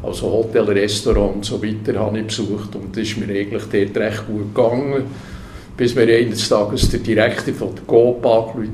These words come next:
hat, der nicht die Lehre gemacht hat, und gesagt, äh, ob ich nicht einmal zu ihm kommen könnte. Sie möchte den Reiflihof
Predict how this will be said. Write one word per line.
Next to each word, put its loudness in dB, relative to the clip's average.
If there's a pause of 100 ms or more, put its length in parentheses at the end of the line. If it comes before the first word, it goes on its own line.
hat, 0
der -2
nicht -4
die -8
Lehre 4
gemacht -6
hat, 2
und -6
gesagt, -2
äh, 0
ob -2
ich 0
nicht 0
einmal 2
zu -2
ihm -2
kommen -2
könnte. 0 (600)
Sie 4
möchte 0
den 0
Reiflihof 6